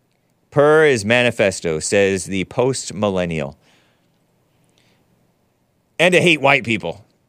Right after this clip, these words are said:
White people and the Second Amendment, like peanut butter and jelly,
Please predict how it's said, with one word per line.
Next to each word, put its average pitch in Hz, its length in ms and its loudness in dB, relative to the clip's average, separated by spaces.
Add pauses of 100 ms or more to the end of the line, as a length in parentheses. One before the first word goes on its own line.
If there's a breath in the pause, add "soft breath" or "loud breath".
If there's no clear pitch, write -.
(360)
White 175 300 4
people 208 280 0
and 170 100 0
the 151 60 0
Second 175 300 0
Amendment, 131 680 -4 (400)
like 107 220 -4
peanut 175 240 -2
butter 165 240 2
and 165 160 0
jelly, 90 420 -2